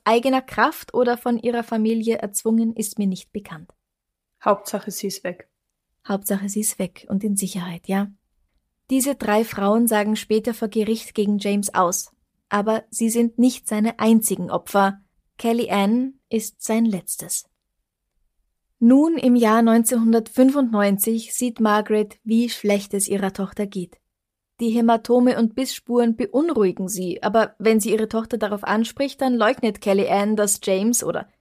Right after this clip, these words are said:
Speaker 1: Dave irgendetwas damit zu tun hat.
Speaker 2: Ja, und wie begründet sie das,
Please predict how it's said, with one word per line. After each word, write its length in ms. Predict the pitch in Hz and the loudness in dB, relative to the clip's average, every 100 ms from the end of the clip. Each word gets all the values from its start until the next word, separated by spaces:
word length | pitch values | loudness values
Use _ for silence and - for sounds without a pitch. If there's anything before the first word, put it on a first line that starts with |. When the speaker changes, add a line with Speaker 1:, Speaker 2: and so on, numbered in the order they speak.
| _ | _
Speaker 1:
Dave 420 | 220 208 175 190 220 - _ _ | 4 4 4 -2 -6 -16 _ _
irgendetwas 720 | 262 311 311 - 214 233 226 | 4 4 0 -4 -2 -4 -2
damit 260 | 220 220 220 | -2 -2 -4
zu 100 | 220 | -10
tun 280 | 277 302 | -8 -8
hat. 100 | 180 - _ _ _ _ | -8 -14 _ _ _ _
Speaker 2:
Ja, 180 | 208 190 | -2 -2
und 120 | 185 | -4
wie 60 | |
begründet 540 | 196 202 - 185 208 214 | -6 -6 -4 -2 -2 -4
sie 100 | 262 | -4
das, 320 | 277 320 | -4 -4